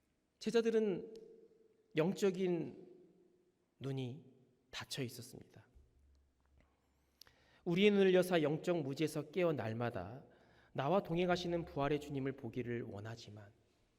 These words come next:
그들은 예수님이 옆에 동행하고 있음에도 불구하고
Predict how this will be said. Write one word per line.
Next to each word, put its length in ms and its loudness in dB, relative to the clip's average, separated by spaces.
그들은 460 -6
예수님이 500 -4
옆에 380 -4
동행하고 520 -6
있음에도 540 -8
불구하고 880 -12